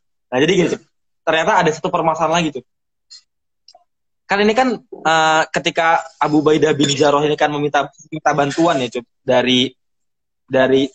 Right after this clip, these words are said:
meminta bantuan kepada Khalifah Abu Bakar As-Siddiq untuk mengirimkan pasukan bantuan yang lebih banyak lagi. Nah, orang-orang ini kan checkpointnya atau titik berangkatnya, Cuk, itu kan ada di Madinah ya. Jadi orang-orang itu ngumpul dulu di Madinah,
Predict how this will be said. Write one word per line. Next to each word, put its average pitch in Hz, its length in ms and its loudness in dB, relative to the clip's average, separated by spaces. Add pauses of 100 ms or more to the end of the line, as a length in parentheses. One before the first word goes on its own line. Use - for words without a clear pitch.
meminta 143 300 0
bantuan 147 400 0
kepada 143 460 0
Khalifah 143 320 -2
Abu 139 120 0
Bakar 139 140 0
As-Siddiq 139 380 -4
untuk - 260 -12
mengirimkan 160 720 -2 (200)
pasukan 165 400 -2
bantuan 147 400 0
yang 147 160 -2
lebih 139 320 0
banyak 135 240 -4
lagi. 131 320 -2 (880)
Nah, 110 140 -8
orang-orang 175 500 2
ini 233 80 2
kan 277 180 2
checkpointnya 190 760 0
atau 170 120 0
titik 185 300 -2
berangkatnya, 143 640 0
Cuk, 127 220 -8 (200)
itu 147 140 -8
kan 190 160 0
ada 180 160 2
di 151 80 0
Madinah 147 360 0
ya. 117 180 -2
Jadi 151 160 -2
orang-orang 156 340 2
itu 202 100 -4
ngumpul 147 300 -2
dulu 139 140 2
di 139 80 2
Madinah, 120 560 -2